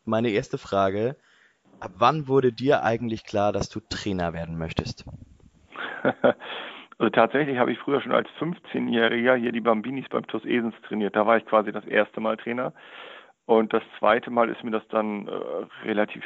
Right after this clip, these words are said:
Speaker 2: schnell schon klar geworden, dass, dass ich, äh, dass ich immer, ja, ich sag mal so, ich war jetzt rein fußballtechnisch war ich jetzt nicht der Begabteste, aber ich hatte das Spiel immer ganz gut verstanden und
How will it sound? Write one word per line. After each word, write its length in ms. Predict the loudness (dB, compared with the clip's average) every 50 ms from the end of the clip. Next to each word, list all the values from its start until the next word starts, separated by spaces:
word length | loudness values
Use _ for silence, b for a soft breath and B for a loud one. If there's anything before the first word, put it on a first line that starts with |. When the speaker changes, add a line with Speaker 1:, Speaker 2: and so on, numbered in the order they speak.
| -12 -10 -4
Speaker 2:
schnell 360 | -2 0 2 4 4 2 2 0 -4
schon 400 | -2 0 0 0 0 -2 -6 -8 B B B B B B B B B B B _ _
klar 340 | -6 2 4 6 6 6 6
geworden, 420 | 4 2 2 4 4 2 2 0
dass, 100 | -4 -8 -12 -18 _ _
dass 100 | -16 -14 -12
ich, 340 | -12 -14 -12 -12 -14 -12 -8
äh, 380 | -4 -2 0 0 0 -2 -4 -6
dass 180 | -6 -8 -10 -10
ich 80 | -8 -4
immer, 340 | 2 4 6 6 6 4 2 -2 -8 -16 _ _ -20 _ _ b b b b b b b b b b _ -6
ja, 80 | -6 -4
ich 80 | -2
sag 60 | 0 -2
mal 100 | 0 2
so, 100 | 2 0
ich 100 | 2 0
war 100 | -2 -2
jetzt 120 | -2 -2
rein 220 | 0 2 2 2
fußballtechnisch 1200 | 0 -6 -10 0 2 4 4 4 2 -2 _ _ -10 -4 -2 -2 -2 -2 -4 -6 -6 -6 -6 -8 -4
war 140 | -2 0 0
ich 100 | 0 -2
jetzt 160 | -6 -6 -6
nicht 140 | -10 -6 -6
der 60 | -6
Begabteste, 600 | -6 -4 0 2 4 4 4 0 -4 -8 -4 -4
aber 120 | -4 -2 -2
ich 80 | -4
hatte 160 | -8 -10 -8
das 100 | -10 -10
Spiel 240 | -10 -6 -6 -4 -4
immer 160 | -2 -2 0
ganz 180 | 0 0 -2 -2
gut 160 | -6 -6 -4 -2
verstanden 520 | -4 -2 2 2 2 2 0 -4 -6 -6
und 180 | -6 -6 -6